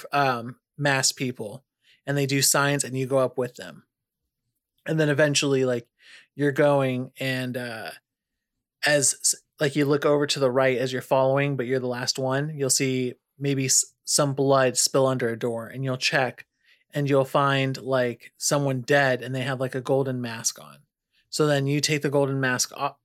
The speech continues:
off their body, and you put it on. And then, like, you start walking away, and then you find out that you're a leader, and then they bring you out, and then, like, you have screens everywhere. And what I want this game to be is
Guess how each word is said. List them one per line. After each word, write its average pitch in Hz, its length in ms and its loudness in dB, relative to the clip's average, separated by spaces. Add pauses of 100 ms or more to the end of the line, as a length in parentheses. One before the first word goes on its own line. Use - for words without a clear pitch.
(120)
off 151 300 0
their 156 180 4
body, 123 540 -4
and 139 140 -8
you 127 80 -8
put 147 200 0
it 139 120 -2
on. 123 340 -14 (500)
And 147 140 -6
then, 143 80 -2
like, 139 180 -2
you 143 60 -2
start 135 280 2
walking 135 340 0
away, 123 480 -6
and 139 80 -6
then 139 100 -4
you 135 80 -2
find 139 300 0
out 135 240 2
that 123 120 -2
you're 131 180 0
a 120 40 -2
leader, 135 540 -6 (320)
and 151 80 -4
then 147 100 0
they 139 80 2
bring 143 320 2
you 135 160 2
out, 127 380 0 (640)
and 147 120 0
then, 143 140 2
like, 135 240 -2
you 143 100 2
have 135 400 0 (1600)
screens 151 600 0
everywhere. 113 600 -4
And 147 100 -6
what 147 120 2
I 139 40 4
want 160 200 2
this 175 160 2
game 160 200 -2
to 143 80 0
be 135 300 -2
is 123 440 -6